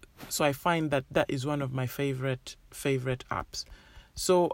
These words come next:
another one that I saw that's good is called paper H Q dot com.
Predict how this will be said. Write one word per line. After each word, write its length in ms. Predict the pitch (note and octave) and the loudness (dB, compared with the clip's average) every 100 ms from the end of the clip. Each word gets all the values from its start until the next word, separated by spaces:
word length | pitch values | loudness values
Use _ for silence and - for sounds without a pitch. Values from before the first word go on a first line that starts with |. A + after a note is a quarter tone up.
| - | 2
another 300 | F#3+ G#3+ G3+ | 4 4 4
one 120 | F3+ | 4
that 180 | F#3 F#3 | 4 2
I 80 | D3+ | -4
saw 260 | - F3 | 0 2
that's 280 | D#3+ D#3 - | 2 0 -4
good 340 | D3+ D#3+ D3 C3 | -2 0 0 -2
is 480 | C#3 C#3+ C3+ B2+ - - | 0 2 0 -2 -8 -8
called 440 | - D#3 D3 C#3 - - - - - - _ _ - _ _ _ _ _ _ _ - | -2 0 0 -4 -12 -20 -20 -20 -20 -20 _ _ -20 _ _ _ _ _ _ _ 2
paper 280 | E3+ - E3+ | 2 4 2
H 280 | E3 C#3+ - | 2 0 -6
Q 220 | D#3+ D#3+ | 0 2
dot 240 | D3+ D3+ | 0 -2
com. 360 | - D#3+ G#3 | -2 0 0